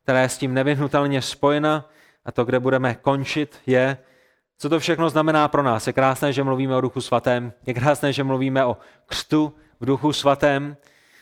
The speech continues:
A mluvili jsme o tom, že Duch Svatý nás usvědčuje z našich hříchů, o tom, že nás znovu zrodil. Co znamená a, a, a v čem je důležitý křest Ducha Svatého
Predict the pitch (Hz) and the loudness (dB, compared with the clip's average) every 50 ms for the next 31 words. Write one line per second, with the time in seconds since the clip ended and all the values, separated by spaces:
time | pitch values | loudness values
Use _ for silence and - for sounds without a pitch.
0 | _ _ _ - 139 123 123 123 123 127 139 139 139 143 147 147 139 - - 143 | _ _ _ -2 0 0 0 0 0 0 0 2 2 2 2 0 -2 -4 -2 -2
1 | 143 143 135 131 - 147 135 123 107 135 123 139 135 131 120 - 139 131 - 143 | 0 0 0 0 -2 -2 -2 -2 -2 -4 -4 -2 -4 -6 -2 0 -2 0 0 0
2 | 135 127 123 - - 143 - - 147 135 - - 143 131 120 135 123 - 131 117 | 0 0 -2 -2 -6 -8 -6 -4 -4 -4 -2 -2 -2 -2 -2 -4 -4 -4 -4 -6
3 | 101 127 139 135 - - 147 135 131 123 - 131 120 110 - 127 120 117 117 113 | -4 -4 -4 -4 -4 -6 -4 -4 -2 -4 -4 -6 -6 -6 -4 -4 -2 -2 -2 -4
4 | - 117 120 127 139 131 131 135 135 131 131 131 131 135 135 - _ _ _ _ | -4 -4 -4 -4 -4 -4 -2 -4 -2 -2 0 -2 -2 -4 -6 -12 _ _ _ _
5 | _ _ _ _ _ _ - - 156 139 160 156 160 175 170 160 135 127 123 127 | _ _ _ _ _ _ -6 -6 -2 0 0 0 2 2 2 2 2 2 2 0
6 | 131 135 131 127 131 110 123 127 123 - 139 127 - 110 - - - 156 151 160 | 0 2 0 0 0 0 -2 -6 -4 -6 -8 -8 -8 -10 -10 -6 -4 -2 -2 0
7 | 151 143 151 156 151 147 160 143 147 151 139 - - - 156 151 123 147 143 - | 0 0 0 0 0 -2 -4 -4 -4 -4 -4 -4 -2 -2 -2 -2 -2 -4 -2 -2
8 | 151 143 - 147 135 - 147 143 139 139 139 | -2 0 0 -2 0 2 0 2 2 0 -2